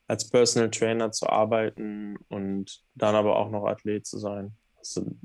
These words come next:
ich wusste schon, dass es für mich ein Ding ist, wo ich Athlet bin. Ähm, und klar, ich coach super gern, äh, nebenbei, ähm, aber ich könnte mir das nicht langfristig Fulltime vorstellen, deswegen studiere ich halt auch was anderes.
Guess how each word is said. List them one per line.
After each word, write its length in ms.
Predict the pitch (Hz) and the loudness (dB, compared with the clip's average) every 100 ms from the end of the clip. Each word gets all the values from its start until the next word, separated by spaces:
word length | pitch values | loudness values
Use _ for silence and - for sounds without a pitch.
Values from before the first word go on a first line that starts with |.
| - | -16
ich 160 | - - _ _ _ _ | -16 -16 _ _ _ _
wusste 240 | 117 110 113 | 0 2 0
schon, 200 | - 104 | 2 0
dass 160 | 101 | 0
es 120 | 107 | -2
für 120 | - 107 | 0 0
mich 180 | 110 | 0
ein 120 | 110 104 | 0 -2
Ding 140 | 107 | -2
ist, 160 | 104 - | -2 0
wo 80 | |
ich 120 | 104 98 | 0 0
Athlet 360 | 95 104 98 | -2 -4 -2
bin. 240 | 104 104 107 _ - - _ _ - | -2 -2 -6 _ -20 -20 _ _ -6
Ähm, 180 | 101 | -2
und 140 | 98 101 | -2 -4
klar, 240 | 107 104 | 0 2
ich 100 | 110 | 0
coach 260 | - 117 113 | 2 2 4
super 280 | 123 113 101 | 0 0 -2
gern, 420 | 110 120 135 139 - | -2 -2 -6 -12 -8
äh, 180 | 113 | -6
nebenbei, 720 | 110 113 113 107 107 113 113 120 _ _ - _ _ - | -4 -4 -2 0 0 0 -2 -8 _ _ -20 _ _ -10
ähm, 340 | 104 98 101 - | -8 -6 -8 -2
aber 240 | 101 104 | 4 4
ich 140 | 104 - | 4 0
könnte 180 | 113 | -2
mir 100 | 110 | 0
das 300 | 107 104 - - | 0 -2 -4 -8
nicht 320 | 120 113 110 | -4 -4 0
langfristig 580 | 110 107 - 107 - 107 | 0 0 -4 -4 -4 -4
Fulltime 480 | - 110 110 104 101 | -4 -4 -4 -6 -6
vorstellen, 460 | - 101 107 95 | -8 -6 -6 -6
deswegen 300 | 95 - 95 | -6 -6 -4
studiere 340 | - - 104 101 | -4 -2 0 0
ich 80 | |
halt 120 | - 104 | 0 -2
auch 140 | 101 | 0
was 160 | 98 - | -2 -2
anderes. 520 | 107 110 117 120 | -2 0 0 -2